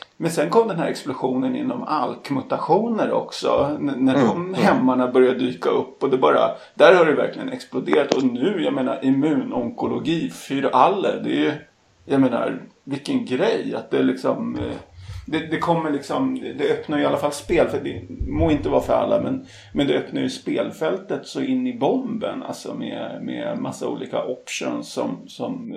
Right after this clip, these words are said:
Speaker 1: nu helt plötsligt står där på hyllan som inte fanns innan. Vilken grej.
Speaker 2: Absolut, ja. Nej. Nej, och just även för de här som där vi från början kanske misströstade lite grann, vi har ju diskuterat då till exempel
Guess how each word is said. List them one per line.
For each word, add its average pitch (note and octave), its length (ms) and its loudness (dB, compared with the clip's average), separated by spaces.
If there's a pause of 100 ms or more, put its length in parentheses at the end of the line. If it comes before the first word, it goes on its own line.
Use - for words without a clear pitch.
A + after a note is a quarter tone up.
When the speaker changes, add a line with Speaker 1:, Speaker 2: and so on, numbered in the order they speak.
Speaker 1:
nu A2+ 200 -8
helt G#2+ 220 -10
plötsligt B2 300 -8
står F#3+ 240 0
där - 120 2
på A2+ 120 -8
hyllan G#2+ 380 -6
som A#2+ 160 -6
inte - 180 -8
fanns - 320 -6
innan. - 300 -8 (720)
Vilken - 300 -8
grej. A2+ 100 2
Speaker 2:
Absolut, A#2 460 0 (320)
ja. A#2 160 4 (600)
Nej. G#2+ 140 -12 (720)
Nej, D3 120 12
och D3+ 120 12
just D3 260 8
även C3 420 6
för C#3+ 120 2
de C3 100 4
här A#2 120 4
som A#2+ 180 -6
där A#2 140 2
vi A#2 200 0
från B2 240 -4
början A#2+ 300 10
kanske A#2+ 220 0
misströstade C3 640 4
lite G#2 140 -4
grann, G2+ 120 2
vi G#2+ 60 4
har A#2 60 6
ju A2+ 40 0
diskuterat A#2+ 500 6
då G#2 120 4
till A2 120 0
exempel G2 400 4